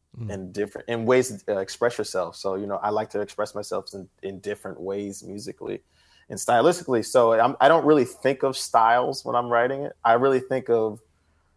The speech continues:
Speaker 2: the song and what best can tell the story,
Speaker 1: Mm.
Speaker 2: you know? So, like, on Sunday mornings, you know, Sunday mornings, I remember the whole story is me waking up with my brother,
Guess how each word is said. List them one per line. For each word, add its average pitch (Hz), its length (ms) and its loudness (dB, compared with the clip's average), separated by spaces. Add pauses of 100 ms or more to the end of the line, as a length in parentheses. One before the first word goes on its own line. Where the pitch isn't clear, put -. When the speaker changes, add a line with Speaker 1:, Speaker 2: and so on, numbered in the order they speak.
(380)
Speaker 2:
the 170 140 -4
song 117 640 4
and 98 220 -8
what 104 280 -2
best - 540 -4 (280)
can 101 240 -8
tell 110 280 -2
the 95 120 -8
story, 107 460 -4 (160)
Speaker 1:
Mm. 107 240 -8 (120)
Speaker 2:
you 104 140 -8
know? 95 260 -6
So, 113 260 2
like, 104 200 -2
on 104 100 -8
Sunday 113 340 -2
mornings, 113 680 -4 (380)
you 107 100 -6
know, 107 120 -4
Sunday 120 360 -2
mornings, 117 380 -2
I 104 120 2
remember 107 720 -2
the 98 120 -6
whole 135 200 2
story 127 440 0
is 98 140 -6
me 107 380 -8
waking 104 440 -8
up 104 220 -4 (140)
with 98 160 -16
my 92 120 -6
brother, 98 560 -6